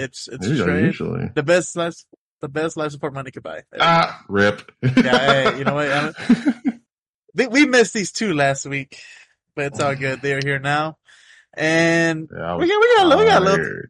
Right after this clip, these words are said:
Speaker 2: dude.
Speaker 1: I
Speaker 2: I was
Speaker 1: understand.
Speaker 2: tired.
Speaker 1: But yeah, we got a little things to, to discuss. One being that Trevion Ely the third Cortez Gonzalez
Speaker 2: Why do I
Speaker 1: has
Speaker 2: keep, why do I
Speaker 1: finally
Speaker 2: keep adding li-,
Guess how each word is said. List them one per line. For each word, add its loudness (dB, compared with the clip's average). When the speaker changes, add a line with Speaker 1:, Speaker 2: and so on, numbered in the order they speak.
Speaker 2:
dude. -14
Speaker 1:
I -14
Speaker 2:
I -8
was -20
Speaker 1:
understand. -20
Speaker 2:
tired. -8
Speaker 1:
But -6
yeah, -6
we -4
got 0
a 0
little 0
things -6
to, -12
to -14
discuss. 0
One 0
being 0
that 2
Trevion 0
Ely -2
the -2
third -4
Cortez -4
Gonzalez 0
Speaker 2:
Why 4
do 8
I 6
Speaker 1:
has 4
Speaker 2:
keep, 4
why 2
do 0
I -2
Speaker 1:
finally 6
Speaker 2:
keep 0
adding 2
li-, 6